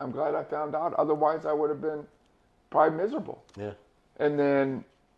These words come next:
Speaker 1: um, then another one I dated for three or four years, and, you know, she wanted something before I wanted it, and it just didn't work out.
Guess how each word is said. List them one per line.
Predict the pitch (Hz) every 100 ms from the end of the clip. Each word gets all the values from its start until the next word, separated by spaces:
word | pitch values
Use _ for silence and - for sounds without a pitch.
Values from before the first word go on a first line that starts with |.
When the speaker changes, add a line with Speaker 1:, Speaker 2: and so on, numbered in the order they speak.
| _ _ _ _ _ _ _ - -
Speaker 1:
um, | 131 123 120 120 123 117 - _ - _ -
then | 147 156
another | 151 160 190
one | 180 180
I | 165
dated | 170 170 165
for | 165 160
three | - 170
or | 170
four | - 170
years, | 160 185 190 185
and, | 180 175 _ _ _ _ _ -
you | 175
know, | 160 160 151 - -
she | 170
wanted | 160 170 170 151
something | 165 160 165
before | 156 151 151 156 160
I | 160
wanted | 160 147 135 -
it, | - -
and | - 160
it | 165 170
just | 170 -
didn't | 175 160
work | 165 165
out. | 170 180 190